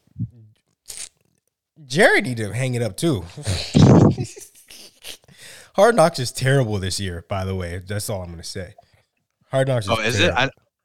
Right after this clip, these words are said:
Speaker 2: I, I, I did not even, I don't think I've seen anybody say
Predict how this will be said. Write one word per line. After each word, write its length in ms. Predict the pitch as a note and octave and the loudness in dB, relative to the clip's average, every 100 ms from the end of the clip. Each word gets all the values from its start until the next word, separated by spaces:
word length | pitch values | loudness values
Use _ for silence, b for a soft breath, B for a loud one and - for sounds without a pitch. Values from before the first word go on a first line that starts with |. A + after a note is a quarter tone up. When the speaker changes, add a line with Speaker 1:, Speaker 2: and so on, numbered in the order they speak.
| _ - | _ -2
Speaker 2:
I, 140 | C3+ | 0
I, 60 | D3+ | 0
I 120 | C#3 | 0
did 260 | C#3 B2 C3 | -2 0 0
not 220 | C3 B2+ | 2 2
even, 280 | C3 A#2+ A#2+ - B B | 2 0 -4 -8 B B
I 100 | D3 | 0
don't 120 | F#3 E3 | 2 2
think 140 | C#3+ | 2
I've 120 | C#3 | 0
seen 180 | - C#3+ - | 0 -2 -2
anybody 420 | C3 C#3+ C#3 C3 | -2 0 2 0
say 300 | - B2+ B2 | 2 0 0